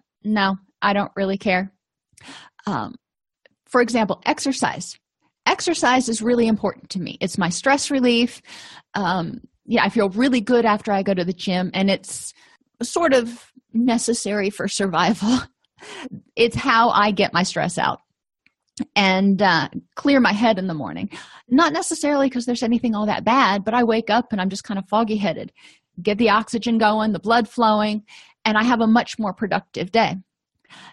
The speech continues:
Now, my children see me exercise all the time,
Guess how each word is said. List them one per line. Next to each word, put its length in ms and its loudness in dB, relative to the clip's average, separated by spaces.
Now, 320 2
my 120 4
children 360 0
see 240 0
me 120 2
exercise 560 -2
all 140 2
the 80 -4
time, 400 0